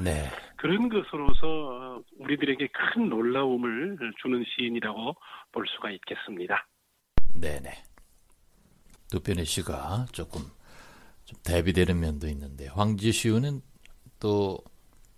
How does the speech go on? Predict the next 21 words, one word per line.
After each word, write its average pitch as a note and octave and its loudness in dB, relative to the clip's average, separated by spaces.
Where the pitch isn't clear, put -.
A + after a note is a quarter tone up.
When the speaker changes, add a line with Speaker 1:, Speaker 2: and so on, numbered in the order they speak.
Speaker 1:
그런 G#2 -2
어떤 F#2+ 0
규-, - -12
규제, F#2 -2
압박 E2+ -6
이런 F#2+ -4
것들에 G2 -6
대한 G#2+ -6
어떤 A2 -10
반감을 - -10
좀 G#2 -14
이렇게 G2 -2
눌러가면서 G2 0
쓴 G2 -12
시인이라면은, D#2+ -4
최승자 F2 -6
Speaker 2:
네. D#2+ -4
Speaker 1:
시인은 F#2 -10
그냥 G2 -6
있는 G#2+ 0
그대로 F2+ -4